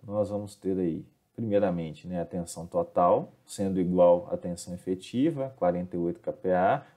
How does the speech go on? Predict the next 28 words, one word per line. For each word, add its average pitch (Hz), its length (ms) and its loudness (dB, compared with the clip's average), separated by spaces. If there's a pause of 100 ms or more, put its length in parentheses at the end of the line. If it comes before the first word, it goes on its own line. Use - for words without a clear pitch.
uma 104 200 -2
vez 95 260 2
que - 80 -4
a 90 80 0
pó 95 340 2
da 92 80 4
pressão 87 540 -4
é 104 100 -2
zero. 104 380 2 (600)
E 196 400 6 (680)
de 131 200 2
dois 165 300 6
metros 120 320 0
e 120 40 -2
meio 117 280 2
a 139 40 0
cinco, 156 500 -2 (180)
a 170 160 4
tensão 123 460 -2
total 113 640 2
vai 123 160 4
sair 95 280 -4
de 90 120 -8
quarenta 98 420 -2
e 117 60 2
oito 101 440 0
e 160 140 -2
vai 98 460 0